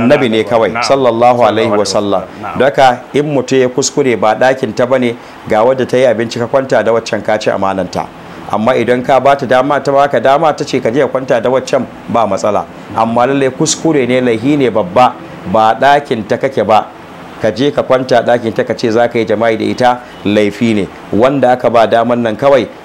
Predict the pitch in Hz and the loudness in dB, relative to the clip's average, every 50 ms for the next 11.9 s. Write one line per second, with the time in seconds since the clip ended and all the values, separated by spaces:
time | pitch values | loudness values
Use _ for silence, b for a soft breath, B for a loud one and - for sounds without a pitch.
0 | - - 107 110 117 123 127 123 - 123 110 110 110 101 104 110 117 110 110 101 | -4 -2 -2 0 0 0 -2 0 0 -2 0 0 0 0 0 0 0 0 0 0
1 | 98 107 113 110 101 - - 120 123 120 113 104 101 - 107 104 98 95 90 - | 0 0 0 0 0 0 -2 -2 -2 -2 -2 -4 -4 -4 -2 -2 -2 -4 -4 -4
2 | 95 92 87 - - 110 113 127 131 107 101 95 - - - - - - - - | -4 -4 -4 -6 -8 -8 -8 -8 -8 -10 -12 -14 -16 -18 -20 -20 -10 -6 -4 -2
3 | - 170 180 170 156 135 127 - 147 151 170 180 180 208 202 202 208 190 160 143 | 0 0 0 0 -2 -2 -4 -4 -4 -2 -2 -4 -2 -2 0 0 2 2 0 0
4 | 165 165 170 165 147 - - - - 139 131 123 117 110 110 107 101 98 - - | 0 0 0 0 -2 -2 -4 -6 -4 -2 -2 0 0 -2 -2 -4 -6 -8 -12 -14
5 | - - 165 165 - - 185 156 143 127 117 123 147 156 - 156 - - 147 139 | -8 -6 -6 -6 -2 -2 -2 0 0 0 -2 -2 -2 -2 -4 -8 -8 -6 -4 -2
6 | 135 127 127 139 147 139 131 123 117 - - 127 123 127 127 120 113 110 107 104 | 0 0 0 0 0 0 0 -2 -2 -2 -2 -2 -2 -2 -2 -2 -2 -2 -2 -4
7 | - - - - - - - - - - - - - - - 135 120 135 139 - | -4 -8 -12 -14 -16 -18 -20 -18 -20 -20 -20 -20 -18 -8 -4 -2 -2 -2 -2 -2
8 | 185 190 180 - 170 - - 170 165 165 165 185 190 190 190 180 160 175 151 156 | -2 -2 0 -2 -2 -2 -2 -2 -2 -2 0 0 0 0 0 0 2 2 2 2
9 | 156 156 - 143 139 - 151 151 151 165 156 113 - - - - - - - - | 0 0 -4 -4 -4 -2 -2 -2 0 -2 -4 -6 -8 -14 -18 -20 -20 -20 -10 -8
10 | 143 143 - - 147 127 139 147 147 156 143 - - 143 127 123 131 131 135 135 | -8 -6 -4 -6 -4 -2 -2 -2 -2 -4 -6 -4 -4 -2 0 0 0 0 0 0
11 | - 135 135 147 156 151 143 131 123 127 123 131 147 143 143 - 139 | 0 -2 -2 0 0 0 0 0 -2 -2 -2 -2 -2 -2 -2 -4 -6